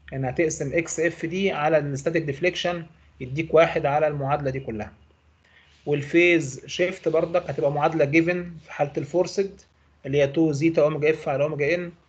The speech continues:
واحد ناقص أوميجا إف على أوميجا إن، سواء جات لك بالشكل ده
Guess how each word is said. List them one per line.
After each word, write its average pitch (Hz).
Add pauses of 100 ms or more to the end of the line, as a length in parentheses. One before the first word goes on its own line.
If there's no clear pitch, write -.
(380)
واحد 147
ناقص 147
أوميجا 151
إف 151
على 131
أوميجا 143
إن، 170 (360)
سواء 190
جات 196
لك 196
بالشكل 180
ده 190